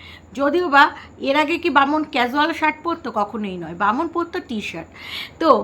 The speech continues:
বেশ আমাদের মজা লাগছে, কারণ ওইদিকে বামনের ভাইয়ের বউ তার হাজব্যান্ডকে যাতে তোলার চেষ্টা করছে, এইদিকে টুকলি তার বামনকে তার থেকেও বেশি যাতে তোলার চেষ্টা করছে, মানে কম্পিটিশন লেগে গেছে। এ বলছে আমার বর বড়,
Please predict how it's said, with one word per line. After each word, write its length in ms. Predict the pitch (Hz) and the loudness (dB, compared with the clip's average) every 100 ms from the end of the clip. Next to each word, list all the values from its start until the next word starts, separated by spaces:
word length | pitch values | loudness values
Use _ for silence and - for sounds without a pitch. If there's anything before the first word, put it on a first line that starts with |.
| - - - | 0 -12 2
বেশ 220 | 285 285 | 2 4
আমাদের 300 | 277 269 277 | 4 4 2
মজা 300 | 254 233 262 | 2 2 4
লাগছে, 380 | 277 269 233 320 320 - - | 4 2 0 -6 -8 -10 4
কারণ 240 | 233 262 254 | 6 6 2
ওইদিকে 540 | 247 285 320 294 302 - - - | 2 4 2 2 0 -4 -14 2
বামনের 420 | 226 240 262 277 | 4 6 4 -2
ভাইয়ের 380 | 214 220 254 285 | 2 4 4 2
বউ 320 | 262 320 320 - | 2 2 2 0
তার 200 | - 262 | 6 6
হাজব্যান্ডকে 580 | 285 269 240 302 285 285 | 6 2 -2 -4 -4 -4
যাতে 260 | 226 240 277 | 0 0 0
তোলার 300 | 269 277 277 | -2 -2 -2
চেষ্টা 300 | 269 277 269 | -4 -4 -4
করছে, 400 | 254 262 277 302 - - - - | -4 -4 -4 -6 -8 -18 -18 -12
এইদিকে 640 | - 269 285 294 285 285 311 - - - - - | 0 2 2 2 2 2 0 -8 -20 -20 -16 -2
টুকলি 560 | 320 320 - 311 320 330 - - - | 0 0 -2 0 0 -2 -10 -10 6
তার 240 | 277 311 | 8 8
বামনকে 760 | 285 294 311 294 302 247 294 - - - | 6 4 2 -2 -2 -2 -4 -8 -18 2
তার 140 | 302 330 - | 4 4 0
থেকেও 260 | 359 330 320 | -2 0 0
বেশি 220 | 311 311 | -2 -2
যাতে 260 | 254 254 285 | -2 -2 -4
তোলার 260 | 269 277 269 | -4 -2 -4
চেষ্টা 280 | 269 262 254 | -6 -6 -6
করছে, 260 | 226 226 | -8 -8
মানে 180 | 302 339 | -8 -4
কম্পিটিশন 600 | - 233 233 233 233 240 | 0 0 0 -8 -10 -8
লেগে 280 | 208 185 185 | -6 -6 -6
গেছে। 260 | 180 185 190 | -8 -10 -6
এ 220 | 247 285 | -2 -2
বলছে 540 | 262 277 277 311 302 - - - | -2 -2 -2 -2 -4 -6 -16 -4
আমার 380 | - 247 269 285 | 4 6 6 4
বর 340 | 220 269 277 277 | 4 6 8 6
বড়, 340 | 220 262 | 4 2